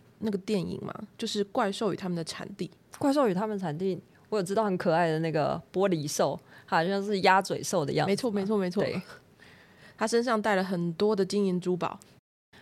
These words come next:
Speaker 2: 哎，可是玻璃兽它在电影里面好像没有特别的能力，它就是只是一直喜欢偷亮晶晶的东西，然后跑来跑去。但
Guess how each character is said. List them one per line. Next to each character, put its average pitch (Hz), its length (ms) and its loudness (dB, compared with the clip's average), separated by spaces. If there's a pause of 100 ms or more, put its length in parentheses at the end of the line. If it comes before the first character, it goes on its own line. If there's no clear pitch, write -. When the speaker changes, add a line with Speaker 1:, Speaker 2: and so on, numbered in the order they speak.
(120)
Speaker 2:
哎， 320 140 0
可 202 200 -2
是 254 60 -8
玻 247 180 4
璃 226 160 0
兽 226 220 0
它 226 260 0 (240)
在 202 380 2 (460)
电 226 200 4
影 175 120 2
里 165 80 2
面 185 140 2
好 151 120 2
像 196 140 2
没 185 100 2
有 160 80 0
特 196 180 0
别 143 160 0
的 - 180 -4
能 139 280 -6
力， 156 160 0
它 185 140 2
就 214 100 2
是 226 160 0
只 156 160 -2
是 185 100 -4
一 196 140 2
直 160 100 2
喜 151 160 -4
欢 160 220 0
偷 165 280 2
亮 160 280 2
晶 156 220 -2
晶 151 200 -2
的 147 80 -4
东 - 200 -8 (100)
西， - 320 -10 (420)
然 160 120 0
后 175 100 4
跑 165 160 -6
来 151 140 0
跑 - 180 -6
去。 - 300 -6 (240)
但 359 280 4